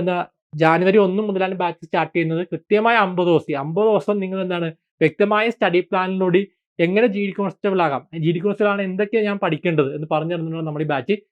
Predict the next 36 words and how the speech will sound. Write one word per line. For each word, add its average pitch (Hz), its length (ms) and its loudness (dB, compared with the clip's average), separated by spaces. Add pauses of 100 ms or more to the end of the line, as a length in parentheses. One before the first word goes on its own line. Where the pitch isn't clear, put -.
(200)
സ്റ്റാർട്ട് 135 280 0
ചെയ്യുന്നത്. 120 320 -6
അടുത്തത് 240 260 6
നമ്മൾ 233 140 0 (160)
റെക്കോർഡ് 214 460 2
ക്ലാസ്സുകളാണ്, 170 520 0
റെക്കോർഡിന്റെ 190 640 0
ഒരു 185 160 0
ലൈവ് 151 160 -4
ക്ലാസ്. 151 260 -6
കാരണം 170 200 0 (280)
ഒരുപാട് 240 300 0
കുട്ടികൾക്ക് 185 380 0
എന്താണ് 175 220 -2 (120)
ജോലിക്ക് 180 340 2
പോകുന്നവരായിട്ട് 175 500 0
വർക്കിന് 165 340 0
പോകുന്നവരൊക്കെ 156 360 -2
ഉണ്ട് 170 100 2
അല്ലേ? 160 100 4 (280)
അപ്പോൾ 233 200 4
അവർക്ക് 233 240 -2 (200)
ലൈവ് 190 220 0
ക്ലാസ്സിൽ 202 300 -2 (140)
കൃത്യമായിട്ട് 190 460 -4
അറ്റൻഡ് 170 240 -2
ചെയ്യാൻ 170 240 -2
പറ്റില്ല, 170 260 0 (360)
അങ്ങനെ 269 200 2
ഉള്ളവർക്ക് 214 300 4
വേണ്ടി 202 180 0
നമുക്ക് 185 240 -2
റെക്കോർഡ് 185 320 0 (140)
ബാച്ച് 165 240 0
സ്റ്റാർട്ട് 147 260 0
ചെയ്തിരിക്കുന്നത്. 139 380 -2